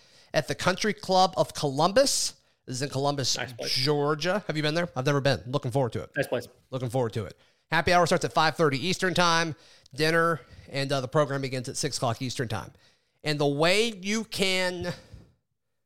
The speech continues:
Speaker 1: get tickets is, um, emailing right tigerette at yahoo dot com. I will put that information in the episode description down below. But I, I think it's, uh, thank you for them to, uh, reaching out to me,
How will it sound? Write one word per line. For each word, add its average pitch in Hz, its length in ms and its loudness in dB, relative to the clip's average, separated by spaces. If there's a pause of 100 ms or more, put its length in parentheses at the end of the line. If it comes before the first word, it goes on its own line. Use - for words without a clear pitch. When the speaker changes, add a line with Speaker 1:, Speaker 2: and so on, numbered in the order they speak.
(180)
Speaker 1:
get 170 160 -2
tickets 143 480 0 (580)
is, 147 500 4
um, 123 640 4 (120)
emailing 151 460 2
right 147 500 2
tigerette 165 600 4
at 147 160 -2
yahoo 151 260 4
dot 143 180 2
com. 160 320 2
I 156 100 0
will 127 120 0
put - 360 -2
that 175 180 2
information 151 800 -2
in 147 160 -2
the 139 180 -4
episode 147 500 0
description 127 680 -2 (600)
down 131 460 0 (120)
below. 123 420 -4
But 147 120 2
I, 135 260 2
I 135 120 0
think 139 280 -4
it's, 127 200 -2
uh, 120 240 2
thank 160 260 0
you 175 100 -2
for 156 180 -10
them 165 460 -4
to, 156 140 0
uh, 135 180 0
reaching 139 340 -4
out 156 180 0
to 180 60 0
me, 190 200 -2